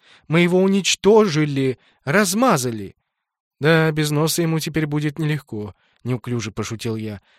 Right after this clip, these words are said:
«Но вообще, архангелы ведь по-прежнему сильны, и теперь они т-, точно не успокоятся. Вообще никогда». «Это верно. Но Альтаира в клане многие недолюбливали и раньше. За его высокомерие,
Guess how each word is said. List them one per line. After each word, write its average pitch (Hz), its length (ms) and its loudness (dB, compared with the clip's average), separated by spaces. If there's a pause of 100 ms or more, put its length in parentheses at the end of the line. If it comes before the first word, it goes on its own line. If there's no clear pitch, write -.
(120)
«Но 127 120 -2
вообще, 190 560 0
архангелы 175 640 -2
ведь 170 420 -6
по-прежнему 170 600 -4
сильны, 185 520 -6 (380)
и 113 80 -10
теперь 143 300 -2
они 147 200 0
т-, - 300 -20
точно 185 380 -2
не 151 140 -2
успокоятся. 139 720 -6 (380)
Вообще 113 360 -2
никогда». 127 500 -6 (1120)
«Это 160 280 0
верно. 127 500 -2 (340)
Но 156 180 2
Альтаира 156 560 0
в - 80 -8
клане 139 320 0
многие 160 380 -2
недолюбливали 170 760 -2
и 175 100 0
раньше. 190 480 -4 (440)
За 110 140 -4
его 147 200 2
высокомерие, 143 840 -2